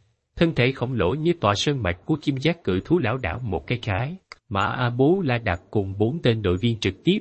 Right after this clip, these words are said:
bị công kích phân tán ra, trong đó còn có hai tên đội viên bị học máu miệng. "Mạnh dữ vậy mày,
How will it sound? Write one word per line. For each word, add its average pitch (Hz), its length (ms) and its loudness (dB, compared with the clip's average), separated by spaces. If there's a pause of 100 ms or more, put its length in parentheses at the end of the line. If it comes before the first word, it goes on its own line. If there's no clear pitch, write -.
(140)
bị 95 140 2
công 110 220 -2
kích 160 180 0
phân 110 160 -2
tán 123 320 -2
ra, 104 320 -2 (460)
trong 123 180 0
đó 123 260 0
còn 95 180 -4
có 131 100 0
hai 123 220 0
tên 117 200 0
đội 90 160 2
viên 127 280 -2
bị 95 120 0
học 98 240 -6
máu 151 200 0
miệng. 82 220 -2 (640)
"Mạnh 104 180 0
dữ 117 300 4
vậy 95 180 2
mày, 78 320 -2